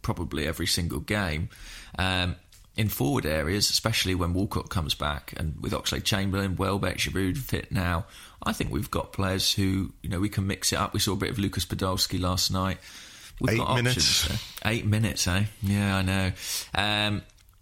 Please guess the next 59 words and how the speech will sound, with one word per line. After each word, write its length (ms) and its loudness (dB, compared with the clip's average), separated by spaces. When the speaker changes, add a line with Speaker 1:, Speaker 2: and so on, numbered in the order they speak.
Speaker 1:
<laughs> 80 2
he 140 4
must 340 4
be 140 4
delighted 420 4
with 140 0
that. 260 0
Speaker 2:
<laughs> 180 0
Speaker 1:
But 180 2
I, 300 2
uh, 300 0
you 120 2
know, 160 2
I, 180 2
I 40 2
do 180 4
think 240 0
that 120 0
we've 160 0
got 200 0
options 540 0
there, 260 -2
and 80 -2
I 60 0
think 220 -2
we 80 -2
can 380 0
afford 260 -2
and 80 -4
rest. 200 2
And 100 0
that, 260 -2
looking 320 0
at 80 -4
the 80 -4
fixture 400 -2
list, 440 -2
Speaker 2:
Mm. 340 4
Speaker 1:
that 240 0
would 160 -4
be 140 2
the, 200 0
the 120 0
one 200 0
for 160 -6
me. 120 -2
Although 220 2
I 40 2
have 180 0
to 120 4
say, 200 2
it's 120 0
difficult 460 0
to 120 0
envisage 460 0
too 240 2
many 180 0
players 380 -2
playing 400 -2